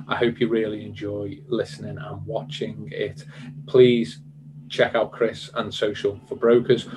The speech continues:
Also check out the services at the Mortgage Broker Club. We've got some amazing white label products out there that are going down really well at the moment.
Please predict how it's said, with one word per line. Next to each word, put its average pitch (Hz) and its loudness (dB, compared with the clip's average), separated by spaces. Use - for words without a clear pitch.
Also 123 6
check - 2
out 107 0
the 101 -4
services 107 0
at 107 -4
the 110 -12
Mortgage 107 -10
Broker 110 0
Club. - -4
We've - -12
got - -2
some 110 -8
amazing 110 -6
white 104 -8
label 104 -6
products - -6
out 101 -8
there 104 -10
that - -6
are - -16
going 104 -8
down 101 -14
really 107 -10
well 101 -12
at - -20
the - -20
moment. 104 -20